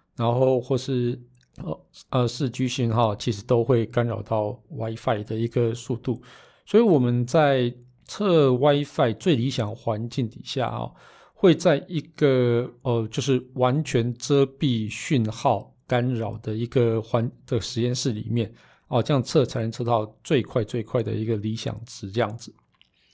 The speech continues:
好，那 WiFi六跟 WiFi六，WiFi六跟 WiFi七啊，除了那个速度以外哦，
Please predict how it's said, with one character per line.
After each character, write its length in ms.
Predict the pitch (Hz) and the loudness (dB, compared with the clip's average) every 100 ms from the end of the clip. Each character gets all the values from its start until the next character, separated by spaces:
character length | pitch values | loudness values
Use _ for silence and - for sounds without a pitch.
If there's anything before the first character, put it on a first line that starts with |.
| _ _ _ _ _ | _ _ _ _ _
好， 140 | 131 | 0
那 340 | 160 220 196 170 | 2 2 4 2
WiFi 560 | 156 175 233 220 220 135 | 2 2 0 2 2 2
六 140 | 147 151 | 2 2
跟 180 | 151 147 | 2 2
WiFi 500 | 147 - 139 120 123 | 2 4 2 0 2
六 320 | 160 156 139 - - | 4 4 2 -6 2
，WiFi 280 | 170 180 | 4 4
六 120 | 165 139 | 2 4
跟 220 | 143 147 | 4 4
WiFi 300 | 147 135 127 | 4 2 -2
七 420 | - - 135 120 | -4 -6 -4 -2
啊， 140 | 113 | -2
除 180 | 107 143 | -4 -2
了 120 | 143 127 | 0 0
那 100 | 127 | -2
个 140 | 117 | -4
速 500 | - - - 165 107 | -6 -12 -4 -2 -2
度 300 | - 143 110 | -4 -4 -4
以 220 | 104 104 | -6 -8
外 280 | 110 123 107 | -2 0 0
哦， 220 | 110 104 | -4 -8